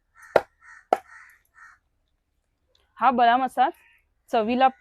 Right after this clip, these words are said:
एक नंबर लागतो. तुम्हाला असं वाटत असेल की हा मासा कोण जास्त खात नाही,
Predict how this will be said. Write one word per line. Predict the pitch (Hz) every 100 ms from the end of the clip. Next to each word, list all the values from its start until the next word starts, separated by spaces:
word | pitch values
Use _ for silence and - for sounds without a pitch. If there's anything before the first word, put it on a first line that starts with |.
| -
एक | 220
नंबर | 220 180 190
लागतो. | 208 165 - - _ _ _ _ _ _ _ _ _ -
तुम्हाला | 254 262
असं | 277 302
वाटत | 277 247 302
असेल | 294 302 262
की | 277
हा | 254
मासा | 254 240 254
कोण | 254 247
जास्त | 226 - 233
खात | 214 196
नाही, | 208 208 202